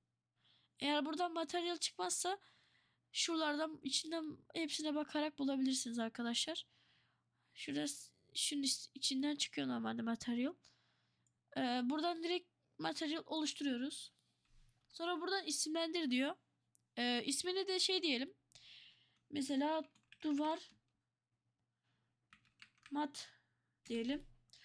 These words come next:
Materyalleri mat diye kısaltabiliyoruz. İşte duvar mat dedikten sonra burada gördüğünüz üzere bir sürü şey açıldı. Ee,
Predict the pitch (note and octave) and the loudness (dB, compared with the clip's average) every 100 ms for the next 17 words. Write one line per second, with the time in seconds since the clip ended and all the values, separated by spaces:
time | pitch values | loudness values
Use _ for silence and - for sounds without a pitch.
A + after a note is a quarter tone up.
0 | - - - - C4+ C4+ E4+ D4+ D#4+ D#4+ | -20 -20 -20 -2 0 2 2 2 2 2
1 | D#4+ D4+ D#4+ D#4 D4+ D#4 - C#4 C4+ D4+ | 2 2 0 0 0 2 2 2 2 2
2 | C#4 C4 A#3+ C#4+ - - - - - _ | 4 4 0 -2 -6 -10 -14 -16 -16 _
3 | _ - _ _ _ _ _ _ _ _ | _ -20 _ _ _ _ _ _ _ _
4 | _ _ _ _ _ - - C#4 B3+ C#4+ | _ _ _ _ _ -10 -2 0 2 4
5 | D4+ D4+ D4+ D4+ D4+ D4 D4 D#4+ D4+ - | 6 4 2 2 2 0 0 0 0 0
6 | A#3+ B3+ E4 - _ - - - - - | 0 2 0 -6 _ -20 -20 -20 -20 -20
7 | _ _ - D#4 E4+ D4 E4 D#4+ E4+ D#4 | _ _ 0 4 4 4 2 2 2 4
8 | D4 D4 D#4+ E4+ - D#4+ F4 F#4 - D4 | 4 4 4 2 2 2 2 2 2 4
9 | C#4 C4 A#3 A3+ A3 G#3+ A3 A3 A3 | 2 2 0 0 0 0 2 2 0